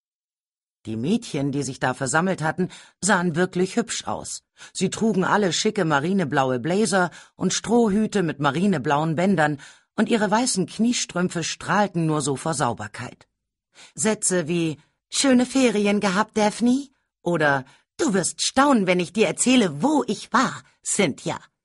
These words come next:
schallten durch die Luft. Die Mädchen wirkten genau wie die Heldinnen der Internatsromane, die Tally vorher extra gelesen hatte.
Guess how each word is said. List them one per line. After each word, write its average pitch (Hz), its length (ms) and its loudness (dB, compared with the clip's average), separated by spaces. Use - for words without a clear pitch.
schallten 127 400 -2
durch 123 240 -8
die - 100 -12
Luft. - 380 -18
Die 190 80 2
Mädchen 180 520 0
wirkten 202 380 0
genau 208 360 2
wie 185 120 2
die 156 120 0
Heldinnen 180 600 0
der 151 140 -2
Internatsromane, 147 1000 0
die 127 160 -4
Tally 151 320 -4
vorher 156 400 0
extra 170 320 -4
gelesen 120 500 -4
hatte. - 240 -16